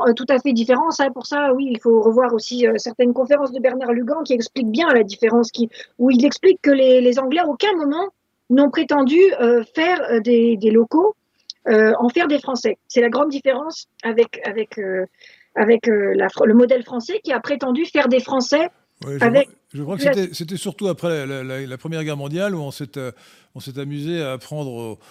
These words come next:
Speaker 2: aux Sénégalais à dire, euh, « Nos ancêtres les Gaulois », ce qui était quand même assez, <laughs> assez cocasse.
Speaker 1: Bah, il y a peut-être
Speaker 2: Ça,
Speaker 1: eu,
Speaker 2: ça,
Speaker 1: euh,
Speaker 2: ça avait un
Speaker 1: justement
Speaker 2: côté risible, hein. <laughs>
Speaker 1: des, des droits de l'homme et d'un homme, d'un Français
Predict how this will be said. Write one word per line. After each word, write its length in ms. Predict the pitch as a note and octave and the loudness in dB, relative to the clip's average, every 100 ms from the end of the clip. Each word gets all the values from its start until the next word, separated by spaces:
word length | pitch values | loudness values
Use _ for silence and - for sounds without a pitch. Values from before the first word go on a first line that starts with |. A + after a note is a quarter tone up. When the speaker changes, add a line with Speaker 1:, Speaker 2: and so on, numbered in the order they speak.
| _ | _
Speaker 2:
aux 80 | B2+ | -14
Sénégalais 800 | - C3 C3 B2+ B2 C#3 E3 D3+ | -12 -10 -10 -10 -10 -8 -8 -8
à 260 | B2 A#2 A#2 | -10 -12 -10
dire, 300 | C#3 D3+ B2+ | -8 -8 -8
euh, « 300 | A#2 A#2 A#2 | -12 -14 -16
Nos 160 | C3+ C#3+ | -12 -10
ancêtres 320 | D#3 E3 C3+ | -10 -10 -10
les 80 | B2+ | -10
Gaulois », 320 | C#3+ C#3+ G#2+ | -10 -10 -12
ce 60 | - | -18
qui 60 | |
était 120 | G#2+ | -20
quand 140 | G#2+ - - | -20 -20 -16
même 100 | F#3+ | -16
assez, 260 | B2+ - F#3 - - | -14 -12 -12 -14 -20
<laughs> 180 | _ | _
assez 260 | F#3+ D#3 E3+ | -12 -10 -10
cocasse. 560 | D#3+ D3+ - C#3 - - G#3 - F#3+ | -8 -10 -12 -14 -14 -16 -18 -16 -6
Speaker 1:
Bah, 60 | A#3+ | -4
il 0 | |
y 40 | |
a 120 | C#3+ | -4
peut-être 280 | - G4+ - - | -8 -8 -8 -10
Speaker 2:
Ça, 120 | - | -6
Speaker 1:
eu, 40 | |
Speaker 2:
ça, 80 | F#4+ | -4
Speaker 1:
euh, 220 | G#4+ C#4 | 0 0
Speaker 2:
ça 100 | B3+ | 0
avait 100 | F3 | 0
un 40 | F3+ | 0
Speaker 1:
justement 180 | E3 | 2
Speaker 2:
côté 160 | - F3+ | 0 0
risible, 440 | E3+ D3 E3 C3 A#2 | -2 -2 -2 -2 -8
hein. 420 | G#2+ - - E3 - | -10 -14 -10 -8 -6
<laughs> 60 | E3 | -4
Speaker 1:
des, 140 | C#4+ | -2
des 180 | D#4 D#4+ | 2 0
droits 220 | C#4+ D#4 | 2 0
de 80 | C#4 | 2
l'homme 280 | D4+ F#4+ G4 - | 2 2 0 -2
et 100 | C4+ | 2
d'un 240 | C#4 C#4 | 4 6
homme, 240 | E4 D#4+ | 6 4
d'un 160 | B3 C4+ | 4 2
Français 480 | - D#4 C#4+ D4+ | 2 0 0 0